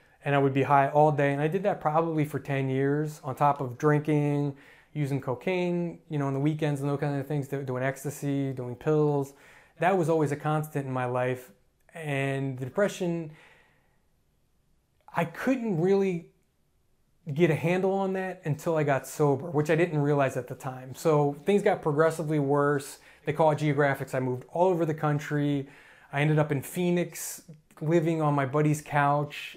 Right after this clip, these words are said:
and then they got tired of me, so I would stay at a hotel for a couple nights. I, um, <laughs> my camera guy Rocky's looking at me like I'm crazy, but this is actually my story. You would, people would never guess this now. Like, I'm living in a nice house, and I have a beautiful family, and you see me on YouTube,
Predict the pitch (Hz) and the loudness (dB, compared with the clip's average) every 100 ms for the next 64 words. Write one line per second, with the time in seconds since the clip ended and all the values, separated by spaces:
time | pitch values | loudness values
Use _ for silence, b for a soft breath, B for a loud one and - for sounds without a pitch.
0 | - 139 131 135 139 151 156 147 - 147 | -12 -8 -6 -2 0 4 4 4 0 0
1 | 147 147 139 147 143 139 131 131 127 127 | 2 2 0 0 -2 -2 -2 -2 -6 -10
2 | B B B B - 165 147 139 - 190 | B B B B 2 4 4 2 0 2
3 | 185 180 156 170 160 156 151 151 151 151 | 2 0 -2 -2 0 0 2 2 0 -2
4 | 131 117 _ _ _ _ - 165 131 127 | -6 -8 _ _ _ _ -16 -8 -6 -4
5 | 127 127 120 - - - - - - - | -6 -6 -10 -14 -20 -20 -8 -8 -8 2
6 | 190 185 214 170 160 175 165 170 156 147 | 4 4 4 6 6 6 6 6 2 2
7 | 156 151 147 147 143 139 B B B 143 | 2 2 2 0 0 -4 B B B -6
8 | - 175 185 147 139 165 175 170 165 175 | 2 4 6 2 0 2 4 6 4 4
9 | 156 143 - 180 147 139 147 - B B | 4 2 2 4 4 2 0 -4 B B
10 | 247 254 196 190 180 170 165 165 165 - | 6 8 8 6 4 4 2 0 -4 0
11 | 147 147 147 143 139 139 151 147 139 135 | 2 4 4 2 0 2 2 2 0 0
12 | 139 135 196 196 175 175 135 127 131 139 | -2 -2 0 2 2 0 -4 -2 -2 -2
13 | - - - 196 190 185 175 147 143 165 | -4 -8 0 2 2 2 2 0 0 0
14 | 151 143 151 180 - 185 180 160 | 0 2 0 -2 -2 -2 0 -2